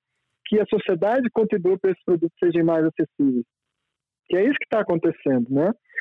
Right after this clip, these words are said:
As instituições, a, as autoridades,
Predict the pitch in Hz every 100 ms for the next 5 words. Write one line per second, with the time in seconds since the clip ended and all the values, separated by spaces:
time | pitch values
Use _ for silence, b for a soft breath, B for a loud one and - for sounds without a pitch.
0 | B - 165 180 190 202 - 196 202 220
1 | 214 - b b 147 160 165 165 165 160
2 | 175 175 180 165 165 180 196 190